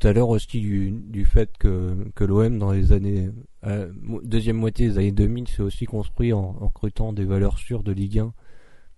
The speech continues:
pour, euh, pour des sommes assez, assez honnêtes, hein, parce que j'ai parlé de, de Chirou, Bonnard, le, Niang, et puis après, il y a eu, euh, bah, Kikoné, Ben Arfa et, et compagnie. Euh, je pense qu'en fait, on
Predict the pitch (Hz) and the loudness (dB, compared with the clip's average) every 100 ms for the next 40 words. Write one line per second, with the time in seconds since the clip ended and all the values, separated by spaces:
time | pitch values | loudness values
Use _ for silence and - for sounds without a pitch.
0 | - 104 92 87 90 90 113 131 - 98 | 2 4 4 0 -2 -4 -10 2 4 4
1 | 95 90 - 104 101 92 - 101 95 95 | 2 2 2 0 0 -2 -2 -2 -2 -2
2 | 98 139 143 - - - - _ 104 - | -6 -12 -20 -16 -14 -14 -14 _ 0 2
3 | 110 101 120 131 104 101 - 107 92 90 | 4 2 0 -4 -6 -8 -10 -10 -6 -2
4 | 107 98 98 101 92 92 98 - 107 95 | 0 0 0 0 0 -2 -4 -4 -4 -6
5 | 104 101 95 98 101 98 98 98 110 - | -8 -4 -4 -2 -4 -4 -4 -4 -8 -12
6 | - 135 - - - - - 107 113 120 | -16 -18 -20 -20 -20 -16 -6 -2 0 -2
7 | 107 85 - 98 - 110 101 92 98 90 | -4 0 2 2 0 0 0 -2 0 0
8 | 90 92 107 - - - - - - - | -2 -4 -6 -12 -18 -18 -18 -18 -18 -16
9 | - - 98 - 98 107 101 117 113 104 | -12 -8 -6 -8 -4 -2 -2 -4 -2 -2
10 | 95 - 110 104 98 104 127 139 - 101 | -2 -2 -2 -2 -4 -8 -12 -18 -18 -14
11 | 101 104 98 113 120 - - - - - | 4 6 6 -2 -6 -10 -12 -20 -20 -20
12 | - - - - - 104 90 90 90 90 | -20 -20 -20 -20 -6 -2 0 0 -2 -4
13 | 98 110 - - - - 139 147 120 110 | -8 -14 -20 -20 -20 6 8 8 -2 0
14 | 131 - | 0 0